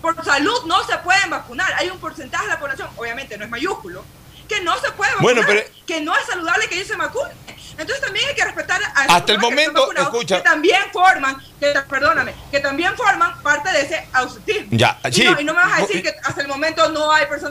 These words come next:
Speaker 1: que
Speaker 2: hasta
Speaker 1: no se
Speaker 2: el
Speaker 1: puedan vacunar,
Speaker 2: momento yo no he
Speaker 1: porque sí lo
Speaker 2: visto,
Speaker 1: hay.
Speaker 2: ya, hasta el momento yo no he
Speaker 1: Sí
Speaker 2: visto,
Speaker 1: lo hay.
Speaker 2: per-, a ver, hasta el momento yo no he visto contraindicaciones de la vacuna para ninguna persona.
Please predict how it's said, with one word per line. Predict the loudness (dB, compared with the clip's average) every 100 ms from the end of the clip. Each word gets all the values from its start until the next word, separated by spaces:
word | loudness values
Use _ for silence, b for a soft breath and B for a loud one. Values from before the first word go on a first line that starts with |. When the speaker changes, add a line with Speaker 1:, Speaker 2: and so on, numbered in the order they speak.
| 4
Speaker 1:
que |
Speaker 2:
hasta | 4
Speaker 1:
no |
se | 2 2
Speaker 2:
el |
Speaker 1:
puedan | 2
vacunar, | 2 2
Speaker 2:
momento | 4 2
yo | 2 2
no |
he | 2
Speaker 1:
porque | 2
sí | 2
lo |
Speaker 2:
visto, | 4 2
Speaker 1:
hay. | 0
Speaker 2:
ya, | 0
hasta | 2 2 0
el | 0
momento | 0 0 2
yo | 0
no | 2
he |
Speaker 1:
Sí | 2
Speaker 2:
visto, | 4 4
Speaker 1:
lo |
hay. | 0
Speaker 2:
per-, | -2 0
a |
ver, | 2 2
hasta | 0 0
el |
momento | 0 0 0
yo | 2
no | 2
he |
visto | 0 0 0
contraindicaciones | 0 0 0 0 0 0 2 4
de | 4
la | 2
vacuna | 0 0 -2 0
para | 0
ninguna | -2 -4 -4
persona. | -4 -6 -6